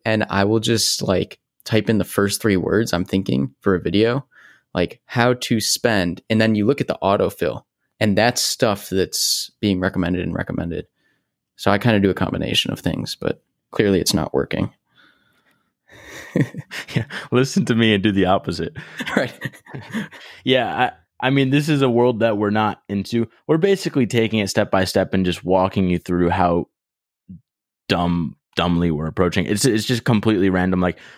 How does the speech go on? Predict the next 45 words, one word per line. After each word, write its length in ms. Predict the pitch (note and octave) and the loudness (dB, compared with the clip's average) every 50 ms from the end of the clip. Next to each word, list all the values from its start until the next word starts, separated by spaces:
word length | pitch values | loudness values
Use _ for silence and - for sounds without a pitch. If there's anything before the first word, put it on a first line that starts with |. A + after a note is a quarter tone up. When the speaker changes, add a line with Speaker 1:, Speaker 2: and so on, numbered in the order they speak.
| _ _ | _ _
Speaker 2:
first, 480 | - B2 B2 B2 A#2+ - - - - _ _ | -2 0 2 2 0 -2 -8 -12 -16 _ _
just 200 | _ A2 G#2 G2 | _ -4 -2 0
kinda 180 | - A2 G#2 G#2 | 0 0 0 2
get 160 | F#2+ G#2 G#2 | 2 2 2
in 80 | G#2 G2+ | 2 2
the 100 | G2+ G2 F#2 | 2 2 2
habit 300 | F#2+ F#2+ F#2+ F#2 F#2+ F#2+ | 2 0 0 2 0 0
of 60 | F#2 | 0
making 280 | F#2 F#2 F2+ - F#2+ E2+ | 0 -2 -2 -4 -4 -2
podcasts, 540 | G2+ G2 G2 F#2 - G#2+ G#2 G#2+ G#2 - - _ _ _ _ _ _ _ _ _ _ _ _ _ _ | 0 0 0 2 2 2 2 2 0 -2 -12 _ _ _ _ _ _ _ _ _ _ _ _ _ _
recording 420 | F2+ F2+ - - G2+ F#2+ F#2+ F#2 | -4 -4 0 0 0 2 2 0
just 120 | F2 E2+ - | 0 -2 -2
the 60 | F#2+ | 0
audio. 320 | D#2 G2 A2+ A#2 A#2+ A2+ | 2 2 2 4 2 2
Now 200 | G#2+ G2+ G2+ G2+ | 2 2 2 2
we're 100 | G2+ G#2 | 2 2
recording 400 | G2+ F#2+ F#2 - G#2+ G2 F#2 F2+ | 2 0 0 0 0 0 0 0
video. 480 | E2+ F2 F2 F2+ F2+ F2+ F2+ F2+ F2+ - _ _ _ | 0 0 2 2 4 4 4 2 0 -2 _ _ _
And 160 | _ F#2 F#2 | _ 0 2
then 160 | F2+ F2+ F2 F2 | 2 2 2 2
the 60 | F2 | 2
next 220 | F2+ F2 E2 - | 2 2 0 0
step 200 | - F#2 E2 - | 0 -2 0 2
after 240 | F2 E2+ E2 - - | 0 0 0 0 0
that 300 | F2 F2+ E2 E2 D#2+ - | 2 2 2 2 2 0
is 100 | E2+ E2 | -2 -2
just 220 | - E2+ D#2+ - | -2 -2 -4 -2
repurposing 800 | - F2 E2 E2 - - D#2+ D2 - E2 E2 - E2 D#2 F2 - _ _ _ _ _ _ _ | -2 -2 -2 -2 -2 -4 -4 -2 -2 -6 -4 -4 -4 -4 -6 -8 _ _ _ _ _ _ _
that 220 | - - A#1 A#1 - | -8 -6 -6 -6 -8
video. 380 | - D#2+ D#2+ E2 E2 E2+ E2 F2 | -8 -4 -2 0 0 0 0 -2
So 300 | E2+ - F2 E2+ - - _ _ - _ _ _ _ _ _ _ - | -4 -4 -2 -2 -4 -4 _ _ -20 _ _ _ _ _ _ _ -4
I 100 | - F#2 F#2+ | -2 0 2
think 160 | A2 A#2+ C3 | 2 2 2
that's 180 | C#3+ C#3+ C#3 | 2 0 0
the 100 | - - | 0 -4
progression. 500 | B2 G2+ A2 E2 F2+ F2+ G2+ - - C#3+ | 0 0 -2 -2 0 -2 -2 0 2 2
And 140 | B2 A2 G2 | 2 4 4
we're, 160 | F#2+ G2 F#2+ - - _ _ _ | 2 2 0 -2 -6 _ _ _
the 140 | F#2+ A2+ G2+ | -2 -2 0
goal 280 | - G#2+ A2 A#2 A#2+ | 2 4 4 4 4
again 260 | A#2 G2+ G#2 G2+ G2+ | 2 2 2 2 2
is 160 | G2 F#2+ F2+ - | 2 2 0 -2
to 100 | - G2 | -4 -6
just 320 | F2 E2+ F2+ F2 E2 - - | -4 -2 -2 -4 -4 -6 -12
accelerate 760 | - - - - - F#2 F2+ F2 E2+ E2+ F2 E2+ E2+ E2+ | -12 -12 -6 0 2 2 2 4 2 2 2 0 0 -2